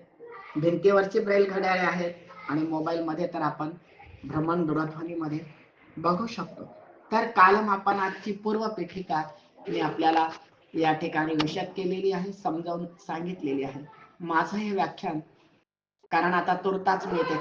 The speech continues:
थांबतोय, पुढील व्याख्यानांपासून आपण कालमापनाच्या गणितांचा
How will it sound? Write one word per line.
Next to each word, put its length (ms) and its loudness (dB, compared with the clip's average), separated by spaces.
थांबतोय, 420 -4
पुढील 380 6
व्याख्यानांपासून 1000 -2
आपण 280 -6
कालमापनाच्या 880 0
गणितांचा 760 -2